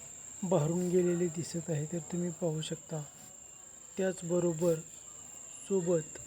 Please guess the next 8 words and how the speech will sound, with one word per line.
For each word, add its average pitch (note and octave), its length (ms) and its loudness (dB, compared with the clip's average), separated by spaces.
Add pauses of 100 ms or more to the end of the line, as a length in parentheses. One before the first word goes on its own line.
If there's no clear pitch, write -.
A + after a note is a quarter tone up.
(640)
बेलीचेही F3+ 960 4
झाड E3 300 6
तुम्हाला F3 340 2
दिसत E3 440 -2
आहे. E3 280 2 (600)
हे F3+ 160 4
बेल F3+ 320 6
म्हणजे F3 600 2